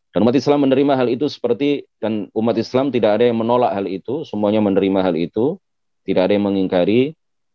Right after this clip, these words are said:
seperti membangun mihrab, tempat imam di masjid. Ini hukumnya sunnah,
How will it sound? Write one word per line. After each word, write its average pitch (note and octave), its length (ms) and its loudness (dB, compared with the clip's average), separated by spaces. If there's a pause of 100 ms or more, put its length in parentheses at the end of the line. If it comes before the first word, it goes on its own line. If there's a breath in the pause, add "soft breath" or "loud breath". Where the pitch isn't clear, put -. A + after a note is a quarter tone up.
(120)
seperti F#2+ 320 -2
membangun G#2 440 2
mihrab, G#2+ 440 0 (480)
tempat F#2 400 -4
imam G#2 320 -2
di F#2 120 -2
masjid. G#2 360 0 (3500)
Ini A2 160 4
hukumnya A2 400 0
sunnah, G#2+ 320 -2